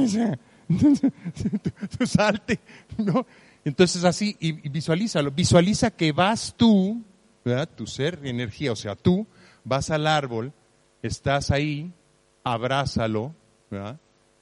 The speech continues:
Platica con el ser energía que está ahí y pregúntale la señal, o mándame otra, más clara, o lo que tú quieras, eso ya es personal, ¿no? Pero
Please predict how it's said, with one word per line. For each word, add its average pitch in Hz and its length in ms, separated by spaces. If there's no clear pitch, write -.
Platica 170 580
con 120 240
el 110 140
ser 120 180
energía 113 400
que 110 140
está 107 260
ahí 107 300
y 147 140
pregúntale 147 1200
la 120 180
señal, 110 420
o 135 140
mándame 110 520
otra, 123 480
más 101 240
clara, 127 540
o 110 480
lo 113 200
que - 120
tú 117 180
quieras, 143 320
eso 117 180
ya 117 100
es 107 100
personal, 113 580
¿no? 120 140
Pero 131 300